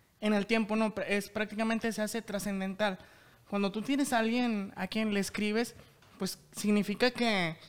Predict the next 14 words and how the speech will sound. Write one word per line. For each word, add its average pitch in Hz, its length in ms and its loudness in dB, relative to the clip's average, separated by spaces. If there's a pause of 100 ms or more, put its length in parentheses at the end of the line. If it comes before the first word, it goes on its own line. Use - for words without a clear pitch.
(180)
ya 185 240 4
no 254 180 4
basta 240 300 4
lo 240 140 2
que 202 80 0
tú - 100 -8
estás 226 220 -6
pensando 226 400 -2
de 226 60 0
esa 226 200 -4
persona, 208 400 -2
o 196 40 -2
sea, 202 160 0
necesitas 190 680 -2